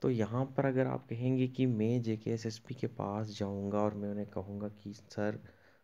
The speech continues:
मुझे ओपन में से उठा के आप मुझे कैटेगरी में डालकर मुझे अपना प्रेफर्ड डिस्ट्रिक्ट दे दीजिए", तो जेकेएसएसबी ऐसा कुछ नहीं करेगी।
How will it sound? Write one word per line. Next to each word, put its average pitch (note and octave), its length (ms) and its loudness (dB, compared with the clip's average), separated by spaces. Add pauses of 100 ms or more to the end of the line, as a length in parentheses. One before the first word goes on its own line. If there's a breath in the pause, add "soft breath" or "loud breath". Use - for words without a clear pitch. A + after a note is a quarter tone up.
(160)
मुझे G#2+ 360 -4
ओपन A2 340 0
में A2 140 0
से A2 140 -4
उठा G2 340 0
के G2+ 240 -4
आप G2+ 280 -4
मुझे G2 220 -6
कैटेगरी F2+ 640 -6
में G#2 240 -2
डालकर F#2 500 -2
मुझे G2 300 -6
अपना F#2+ 300 -6
प्रेफर्ड F2+ 640 -6
डिस्ट्रिक्ट G2+ 400 -6
दे G2 160 -2
दीजिए", A#2 480 -4 (540 loud breath)
तो B2+ 100 -2
जेकेएसएसबी G#2 1120 -6 (100)
ऐसा F#2+ 380 -10 (140)
कुछ F2+ 320 -10
नहीं F2 180 -8
करेगी। - 840 -6